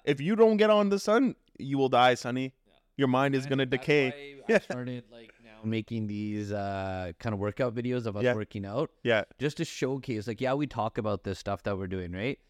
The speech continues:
Speaker 2: But really, again, we're almost like
Speaker 1: I need
Speaker 2: the
Speaker 1: you to do that.
Speaker 2: salespeople.
Speaker 1: I'm, yeah.
Speaker 2: We're selling something almost
Speaker 1: Yeah.
Speaker 2: in a way of, without selling it, that, "Hey, this is what we're doing."
Speaker 1: I, and
Speaker 2: But nobody gets to see it.
Speaker 1: Yeah.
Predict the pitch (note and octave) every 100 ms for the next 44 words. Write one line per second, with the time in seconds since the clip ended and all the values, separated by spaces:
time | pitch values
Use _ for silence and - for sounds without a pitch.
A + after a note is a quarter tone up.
0 | _ _ C3+ C3 C#3 D3 C3+ A#2 C3 B2
1 | A#2+ B2 B2+ - D3 E3+ D3+ D3 C#3+ C3+
2 | A#2+ A2+ - C3+ C3+ C#3 B2+ A#2 - _
3 | C3 D3 D#3 D3+ - D3 D3+ E3+ D#3 D3
4 | B2+ C#3 C3+ C#3 D3 C#3+ D#3+ D#3 D#3 C#3
5 | C#3+ C#3+ A#2 G#2+ B2+ B2+ B2 G#2+ A2 A#2
6 | D3 D#3 C#3 A#2+ A#2+ B2+ B2+ B2 B2+ A#2
7 | G#2 C#3 C3+ F3 - E3 F3+ C#3+ C#3 C#3
8 | D#3+ E3 E3 - C#3 - A#2+ B2+ G#2 -
9 | B2 A#2+ G#2+ F#2